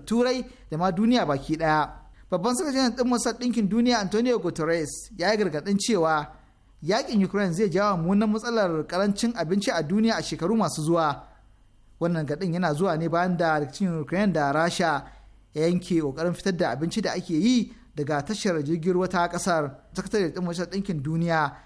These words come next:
ya ƙara da cewa yaƙin na Ukraine zai ƙara tsananta matsalar ƙarancin abinci a ƙasashe matalauta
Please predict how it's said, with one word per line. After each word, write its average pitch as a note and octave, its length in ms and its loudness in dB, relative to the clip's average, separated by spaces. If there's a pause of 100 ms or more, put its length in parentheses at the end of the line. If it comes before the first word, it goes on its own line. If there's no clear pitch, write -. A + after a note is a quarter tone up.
ya D#3+ 120 0
ƙara F3 240 0
da D3+ 80 -2
cewa D3+ 520 0 (260)
yaƙin A3 400 2
na A#3 160 4
Ukraine G3+ 460 0
zai B3 220 2
ƙara A#3 260 0
tsananta G#3+ 460 0
matsalar G3 540 -2
ƙarancin A3+ 560 0
abinci D#3 500 -4
a D3+ 60 -2
ƙasashe G3 400 0
matalauta D#3 640 -2